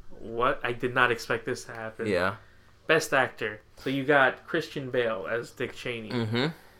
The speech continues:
Speaker 1: Bradley Cooper as that guy from Stars Born.
Speaker 2: Yeah.
Speaker 1: Willem Dafoe as Vincent Van Gogh,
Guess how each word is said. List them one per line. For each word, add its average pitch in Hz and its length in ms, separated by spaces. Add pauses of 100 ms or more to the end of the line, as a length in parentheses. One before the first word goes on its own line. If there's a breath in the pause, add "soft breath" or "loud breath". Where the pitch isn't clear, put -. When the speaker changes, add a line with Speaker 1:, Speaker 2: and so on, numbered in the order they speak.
(180 soft breath)
Speaker 1:
Bradley 143 300
Cooper 123 560 (100)
as 120 340 (160)
that 117 220
guy 120 120
from 113 160
Stars 120 360
Born. 117 340 (240)
Speaker 2:
Yeah. 95 240 (100)
Speaker 1:
Willem 180 200
Dafoe 175 260
as 143 160
Vincent 151 360
Van 127 200
Gogh, 117 280